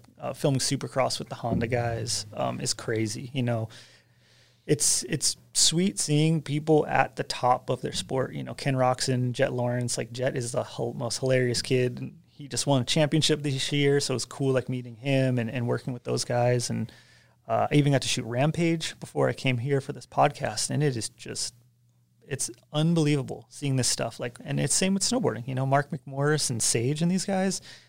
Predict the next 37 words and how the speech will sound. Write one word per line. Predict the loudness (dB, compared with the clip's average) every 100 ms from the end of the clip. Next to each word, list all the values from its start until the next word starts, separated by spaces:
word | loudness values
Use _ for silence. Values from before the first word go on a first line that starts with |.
| -10
at | -8
the | -6
top | 0 2 2
of | 4
their | 2
game. | 2 0 0 0 -4 _ _ _ -20
It's | -16 -14
acro-, | -16 0 4 4
across | 2 0 4 8
all | 8
levels. | 8 6 2
I'm | 2
just, | -2 -6 -12
I'm | -18 -6
still | 0 2
blown | 2 2 2
away. | 2 2 2
You | 2
know, | 2 2 -2 _ -2
um, | 0 0
the | 2
Rampage | 6 6 6 4
stuff | 2 -2 -4
was | -6
on | -4
another | -4 0 0 0
level, | 0 0 0 -6
man. | -8 -8 -8 -12
Like, | -20 _ -20 -20 -20 _ _ -6
the | -4
cliffs | -4 4 4 6 0 2
they | 4
were | 4 4
hitting, | 2 2 -2 -4
I | -4
wouldn't | -2 -2 -2
jump | -4